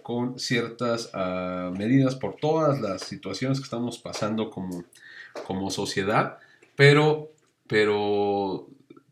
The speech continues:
tratemos de definir las, los estándares de cada clase y créanme que si siguen las instrucciones que estoy dando en mi clase,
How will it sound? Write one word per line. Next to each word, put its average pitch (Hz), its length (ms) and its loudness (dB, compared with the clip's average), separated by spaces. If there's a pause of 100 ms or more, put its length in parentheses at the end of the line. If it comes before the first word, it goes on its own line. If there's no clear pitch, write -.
(420)
tratemos 135 500 2
de 113 280 0
definir 120 500 2
las, 123 420 0
los 110 240 -2
estándares 117 440 -2
de 98 100 -4
cada 107 240 -2
clase 139 440 2
y - 60 -6
créanme 127 340 0
que 123 80 -4
si 113 120 -4
siguen 135 260 -2
las 117 100 -2
instrucciones 131 380 -4
que 139 80 -4
estoy 123 220 -2
dando 117 340 -2
en 151 220 0
mi 147 120 2
clase, 202 520 2